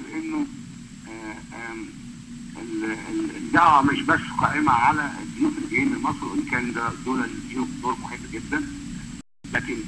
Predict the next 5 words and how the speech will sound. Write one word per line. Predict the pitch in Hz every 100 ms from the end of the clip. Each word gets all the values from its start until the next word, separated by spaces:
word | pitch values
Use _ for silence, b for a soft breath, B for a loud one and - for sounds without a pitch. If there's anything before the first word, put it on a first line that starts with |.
| -
التركيز | 117 110 - 127 - - 165 143 139
كمان | 120 143 160 131
هيبقى | 131 127 117 120 -
على، | 123 131 - - - - - - -
آه، | 285 - -